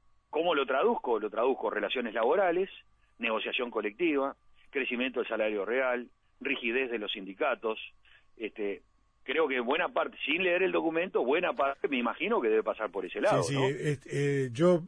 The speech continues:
Speaker 2: decía hoy cuando lo presentaba que es, es un documento de cuño neoliberal, ¿no? Este,
Speaker 1: Exacto,
Speaker 2: sí, sí.
Speaker 1: justamente. Entonces, el, el, la reivindicación, porque ahora las cámaras empresariales, eh,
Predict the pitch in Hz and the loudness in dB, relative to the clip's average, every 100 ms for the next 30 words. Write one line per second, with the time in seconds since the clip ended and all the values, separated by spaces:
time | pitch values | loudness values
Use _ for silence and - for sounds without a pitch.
0 | 127 120 135 - 165 160 165 139 139 120 | -8 -2 -2 2 4 6 4 2 0 -2
1 | 135 143 117 160 175 143 131 151 - 131 | -2 -2 -2 2 4 4 2 0 -2 -4
2 | 196 185 139 143 165 185 131 139 170 196 | 0 0 0 -2 2 2 2 0 0 0
3 | 196 143 135 120 117 143 117 98 117 185 | 0 -2 -2 0 0 2 0 -2 -6 -6
4 | 110 117 123 120 101 101 92 - 175 165 | -6 -2 0 0 -2 -4 -8 -2 0 2
5 | 120 85 98 104 151 123 - - - - | 0 -2 -6 -2 0 0 -4 -8 -20 -18
6 | - 113 123 123 131 127 127 127 131 123 | -6 -4 -2 -4 -2 -2 -2 0 0 0
7 | 123 120 - 262 - - 95 101 117 135 | -2 -2 0 2 0 0 -4 2 2 2
8 | 117 - 127 127 110 110 95 92 95 113 | -2 -2 -2 -2 -4 -10 -12 -8 -6 -2
9 | 139 131 - - - - _ 90 | 0 -2 -4 -20 -20 -20 _ -18